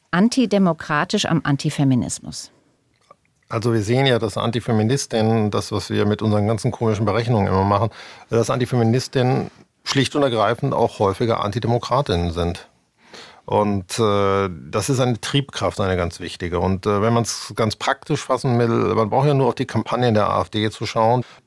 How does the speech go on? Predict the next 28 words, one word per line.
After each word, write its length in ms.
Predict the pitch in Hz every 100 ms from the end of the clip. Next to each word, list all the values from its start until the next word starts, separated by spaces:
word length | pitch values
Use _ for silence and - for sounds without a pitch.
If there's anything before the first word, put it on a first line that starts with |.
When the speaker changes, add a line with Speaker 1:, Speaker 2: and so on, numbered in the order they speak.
| -
Speaker 2:
Eine 340 | 101 101 120
zentrale 480 | - 117 - 90 110
Kampagne 440 | 120 107 110 117 107
sind 140 | 110
antifeministische 840 | 104 104 107 98 131 - 120 95
Kampagnen, 600 | - 92 - 90 90 85
das 160 | 87 98
muss 160 | 95
man 120 | 104 98
ganz 200 | 95 -
klar 300 | 95 90 92
sagen. 340 | 104 131 82 - - - - - -
Es 160 | 123
kommt 240 | - 110 139
eine 100 | -
antidemokratische 920 | 113 131 117 110 113 107 113 117 98
Werf 280 | 101 98 -
da 100 | 101
hinein 420 | 98 95 98 147
und 260 | 180 170 160
man 140 | 147
verstößt 560 | - 113 139 165 - 127
natürlich 480 | 113 - 117 104
auch 220 | 110 104 -
gegen 160 | 113
Gleichstellungsgesetze 1160 | 110 104 156 - 120 107 110 - 113 117 - -
aller 240 | 123 139
Art 460 | 101 98 120 -